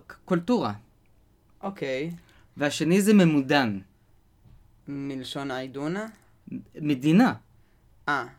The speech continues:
Speaker 1: כן.
Speaker 2: אוקיי.
Speaker 1: כן, ספציפית כתבו על, על, אה, רומניה שהייתה המדינה הממודנת ביותר באותה תקופה.
Speaker 2: לא הבנתי.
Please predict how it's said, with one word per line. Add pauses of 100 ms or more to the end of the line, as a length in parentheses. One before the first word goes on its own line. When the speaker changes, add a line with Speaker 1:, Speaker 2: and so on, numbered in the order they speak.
(160)
Speaker 1:
כן. (400)
Speaker 2:
אוקיי. (360)
Speaker 1:
כן,
ספציפית
כתבו
על,
על,
אה,
רומניה
שהייתה
המדינה
הממודנת
ביותר
באותה
תקופה. (1000)
Speaker 2:
לא
הבנתי.